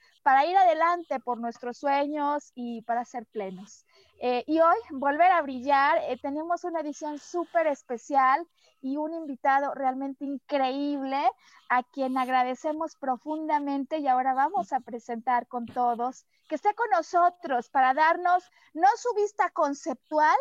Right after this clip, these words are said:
sino su experiencia personal, y es un ejemplo de vida al que quienes conocemos admiramos muchísimo sobre lo que significa renacer, no simbólica o metafóricamente,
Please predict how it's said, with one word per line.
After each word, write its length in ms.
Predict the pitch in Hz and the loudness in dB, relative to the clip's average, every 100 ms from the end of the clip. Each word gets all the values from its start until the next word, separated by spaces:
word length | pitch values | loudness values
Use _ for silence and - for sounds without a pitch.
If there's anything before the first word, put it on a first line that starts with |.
| 679 _ _ _ | 0 _ _ _
sino 400 | - 320 285 285 | -12 -6 -2 -2
su 160 | 269 285 | -2 -6
experiencia 840 | - - 269 302 330 349 - 339 330 | -6 -4 -2 0 0 0 2 0 0
personal, 840 | - 277 - - 254 254 277 285 381 - _ | -2 -2 -4 -6 -4 0 2 2 0 -4 _
y 120 | 277 | -4
es 160 | 339 359 | -4 -4
un 160 | 381 339 | -4 -4
ejemplo 720 | 285 - 359 359 359 294 254 | -4 0 2 2 -2 -4 -4
de 140 | 240 | -4
vida 420 | 240 294 302 320 - - _ - | -4 -4 0 0 0 -8 _ -2
al 180 | 254 | -2
que 160 | - 262 | -2 -4
quienes 400 | - 277 262 262 | -4 -6 -6 -8
conocemos 720 | - 254 254 - 302 302 302 | -8 -6 -6 -4 -4 -4 -4
admiramos 560 | 277 233 262 269 269 254 | -4 -2 -2 -2 -2 -6
muchísimo 800 | 254 262 - 302 294 320 302 330 453 _ _ _ | -8 -10 -10 -10 -8 -6 -2 0 0 _ _ _
sobre 320 | - 285 277 | -4 -2 0
lo 160 | 302 | -2
que 140 | 302 359 | -4 -8
significa 680 | - 269 262 294 294 311 302 | -8 -8 -8 -8 -6 -2 0
renacer, 880 | 302 262 240 233 233 - 311 320 392 523 _ _ - - | 0 -2 -2 -6 -8 -2 2 4 2 0 _ _ -18 -6
no 320 | 294 330 381 | 0 2 2
simbólica 880 | - 359 330 320 339 359 381 392 359 | 0 -4 0 4 4 2 -2 2 2
o 40 | |
metafóricamente, 1400 | 339 269 - 240 - 302 311 311 - 269 254 285 302 285 | 2 -2 0 -2 0 0 0 -2 -2 -2 0 0 -2 2